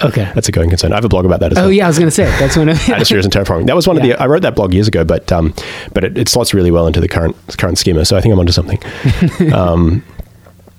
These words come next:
Speaker 2: so, yeah, so I actually, you know, I think it, it is possible in it, that in our lifetime, um, if we eat enough great, uh, vegetables, we'll live long enough to see, you know, many, many people living on Mars and, and, and beginning, beginning efforts to warm the,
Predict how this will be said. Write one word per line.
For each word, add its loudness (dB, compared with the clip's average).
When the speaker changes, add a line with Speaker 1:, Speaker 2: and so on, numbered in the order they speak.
Speaker 2:
so, 2
yeah, 2
so -2
I 2
actually, 0
you 2
know, 2
I -2
think 0
it, -2
it 2
is 2
possible 0
in 2
it, -2
that 0
in 2
our 2
lifetime, 0
um, 0
if -10
we 2
eat 0
enough -2
great, -2
uh, 0
vegetables, -2
we'll 2
live 2
long 2
enough 0
to 0
see, 0
you 2
know, 0
many, 2
many 2
people 2
living 2
on 0
Mars 0
and, -2
and, 0
and 0
beginning, 0
beginning 0
efforts -4
to 0
warm 2
the, 2